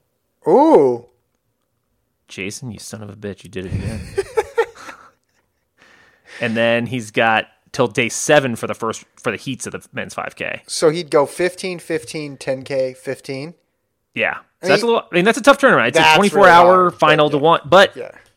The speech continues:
Speaker 2: doable. And guess
Speaker 1: Yeah.
Speaker 2: what? If you're doing the Hassanathon
Speaker 1: Yeah.
Speaker 2: or the Ya-, Yakobathon, you gotta earn it.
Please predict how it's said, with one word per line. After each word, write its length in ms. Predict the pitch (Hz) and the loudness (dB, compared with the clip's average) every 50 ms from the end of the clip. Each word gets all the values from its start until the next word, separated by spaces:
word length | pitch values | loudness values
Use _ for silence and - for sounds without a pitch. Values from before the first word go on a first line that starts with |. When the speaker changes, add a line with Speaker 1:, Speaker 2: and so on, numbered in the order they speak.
| _ 123 - 131 | _ -20 -4 -2
Speaker 2:
doable. 380 | 196 254 247 - - - - _ _ _ _ _ _ _ _ _ _ _ _ _ _ _ _ | 0 2 2 0 -2 -6 -8 _ _ _ _ _ _ _ _ _ _ _ _ _ _ _ _
And 100 | 147 147 | -2 0
guess 160 | 190 190 - | 0 0 2
Speaker 1:
Yeah. 60 | 240 240 | 2 2
Speaker 2:
what? 200 | 180 - - - | 2 2 0 -4
If 100 | 127 143 | -4 -2
you're 180 | 135 147 143 - _ _ _ _ _ - | -2 -2 -4 -6 _ _ _ _ _ -2
doing 320 | 196 214 220 226 220 202 | -2 0 2 2 2 0
the 80 | 190 147 | 0 0
Hassanathon 840 | 165 156 - - 190 185 185 - - 131 113 107 104 104 117 127 - _ _ _ _ _ - - | 0 -2 2 2 4 4 4 4 2 0 0 0 -2 -2 -6 -8 -12 _ _ _ _ _ -16 -6
Speaker 1:
Yeah. 140 | 135 127 120 | -4 -2 0
Speaker 2:
or 80 | 135 | 0
the 140 | 127 131 127 | 2 0 0
Ya-, 160 | 120 127 127 123 127 139 135 | 2 2 0 0 2 0 -2
Yakobathon, 720 | 127 - 156 160 160 127 117 - 113 101 98 92 95 101 - _ _ _ _ _ _ - | 2 4 4 4 4 2 -2 -4 -6 -6 -6 -6 -8 -10 -14 _ _ _ _ _ _ -6
you 140 | 131 131 | 0 2
gotta 200 | 131 139 139 127 | 4 6 6 4
earn 200 | 113 139 160 135 | 4 2 0 0
it. 80 | - - | -2 -6